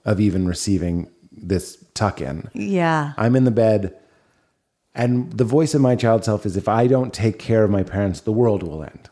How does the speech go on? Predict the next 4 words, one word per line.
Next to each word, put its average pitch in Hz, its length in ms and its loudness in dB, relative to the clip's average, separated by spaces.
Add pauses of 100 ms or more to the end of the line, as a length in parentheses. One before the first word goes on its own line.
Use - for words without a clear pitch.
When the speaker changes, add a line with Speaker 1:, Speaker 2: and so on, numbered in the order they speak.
(100)
Speaker 2:
Yeah. 139 420 -8 (680)
Speaker 1:
Um, 98 580 0 (1200)
and 107 320 2
I 101 720 0